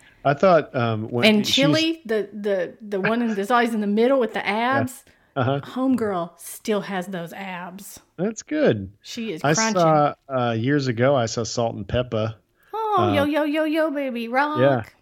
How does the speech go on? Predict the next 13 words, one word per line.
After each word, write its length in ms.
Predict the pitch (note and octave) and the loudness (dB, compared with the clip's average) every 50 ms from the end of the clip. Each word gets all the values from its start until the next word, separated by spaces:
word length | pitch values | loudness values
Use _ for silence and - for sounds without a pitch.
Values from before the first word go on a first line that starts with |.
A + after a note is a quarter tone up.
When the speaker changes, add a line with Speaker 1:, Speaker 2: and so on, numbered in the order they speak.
| _ _ _ | _ _ _
Speaker 1:
And 160 | B2+ A#2+ A2 G#2 | -4 -2 -2 0
Speaker 2:
Mm. 360 | G2 F#2+ F#2+ - C3+ B2+ B2 | -2 -2 0 2 2 2 2
Speaker 1:
Spinderella, 480 | B2 A2+ A2 A2 A2+ A#2 B2+ C3+ B2+ | 2 2 2 2 2 2 0 0 -2
their 140 | - A2+ G#2 | -4 -6 -6
D 200 | F2 F2 G2+ G2+ F#2+ | -4 -4 -6 -6 -4
J, 280 | G2 G2+ F#2+ G2+ A#2 | -4 -6 -4 -4 -6
who 200 | A2 G#2+ G#2 F#2+ F#2 | -4 -2 -2 -2 -2
Speaker 2:
Oh. 140 | G#2 - | -4 -2
Speaker 1:
they're 120 | G#2+ G2+ F#2 | -2 -2 -2
suing 320 | - - G#2+ G2 F#2 F#2 | 0 0 0 2 0 0
each 180 | F#2+ F#2+ - - | -4 -8 -6 -4
other 160 | G2 F2+ F2+ | -4 -2 -2
now. 180 | F2 F#2 F#2+ G2 | -2 -2 -4 -4